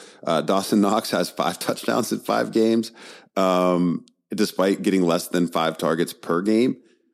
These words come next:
uh, year to date. So, I mean, we, we joked last week that he was the twenty twenty-one Robert Tonyan.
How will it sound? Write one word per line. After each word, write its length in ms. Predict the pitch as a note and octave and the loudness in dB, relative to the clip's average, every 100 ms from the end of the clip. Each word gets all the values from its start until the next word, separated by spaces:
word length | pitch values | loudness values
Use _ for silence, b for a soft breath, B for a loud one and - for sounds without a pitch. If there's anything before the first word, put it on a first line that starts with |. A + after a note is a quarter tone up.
| - | -6
uh, 460 | F2+ F2 F2 E2+ F2 | -2 2 2 2 2
year 160 | F#2 G#2 | 2 2
to 100 | G2+ | 2
date. 340 | G2+ G2+ - | 4 2 0
So, 260 | F#2 F2 E2+ | 0 2 2
I 40 | |
mean, 240 | F#2+ F2 F2 | 2 0 0
we, 180 | F#2+ F2 | -2 0
we 120 | G2+ | -2
joked 300 | E2+ G2+ F2+ | 2 0 2
last 260 | E2+ F2 - | -2 -2 -2
week 180 | E2+ E2+ | -2 0
that 180 | D#2+ | -2
he 140 | D#2 F2 | 0 0
was 180 | E2+ E2 | 0 -2
the 80 | |
twenty 260 | D#2 F2 E2 | -4 -2 -2
twenty-one 500 | - F2 D#2+ D#2+ D2+ | 0 0 0 0 0
Robert 320 | E2 D#2+ - | 0 0 -4
Tonyan. 440 | - F#2+ D#2+ D2 | -2 0 0 -2